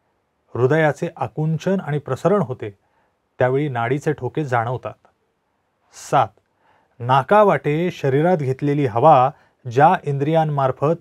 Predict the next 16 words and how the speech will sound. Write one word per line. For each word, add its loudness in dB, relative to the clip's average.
शरीराला 0
पुरवली 0
जाते, -4
त्या 4
इंद्रियांना -2
फुफ्फुसे 0
म्हणतात. -10
ती 4
बरगड्यांच्या 2
पिंजऱ्यात -2
सुरक्षित 4
असतात. -12
आठ, 6
शिरोपोकळीत 6
असणारा -2
मेंदू -4